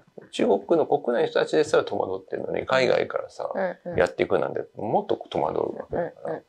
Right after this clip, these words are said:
Speaker 2: うんうん。
Speaker 1: だからそういった意味で、なかなかその経済のその見通し、
Speaker 2: うん。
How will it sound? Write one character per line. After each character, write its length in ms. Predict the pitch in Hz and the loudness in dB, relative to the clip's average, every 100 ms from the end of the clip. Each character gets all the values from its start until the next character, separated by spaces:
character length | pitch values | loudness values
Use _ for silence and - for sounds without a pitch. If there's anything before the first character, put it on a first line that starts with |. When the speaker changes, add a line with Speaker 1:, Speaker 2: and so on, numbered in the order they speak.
| - | -14
Speaker 2:
う 40 | 160 | -14
ん 20 | |
う 20 | |
ん。 20 | |
Speaker 1:
だ 40 | 143 _ _ _ _ 123 | -14 _ _ _ _ -4
か 20 | |
ら 60 | 127 | -2
そ 240 | - 202 | 2 2
う 20 | 208 | 2
い 60 | |
っ 20 | |
た 240 | - - 180 | 0 4 6
意 40 | |
味 160 | 185 165 | 6 4
で、 120 | - | 4
な 120 | 120 | 2
か 100 | 160 | 2
な 120 | 160 156 | 2 0
か 120 | 147 | 0
そ 120 | 147 | 2
の 140 | 135 | 2
経 240 | 131 151 135 92 | 4 6 6 6
済 240 | - - | 2 0
の 300 | 82 82 - | 0 2 0
そ 160 | - 78 | -2 -2
の 120 | 76 | -2
見 160 | 87 - | -4 -2
通 200 | 85 85 | -2 -2
し、 240 | - 101 | -4 -4
Speaker 2:
う 80 | 180 | -4
ん。 160 | 175 | -6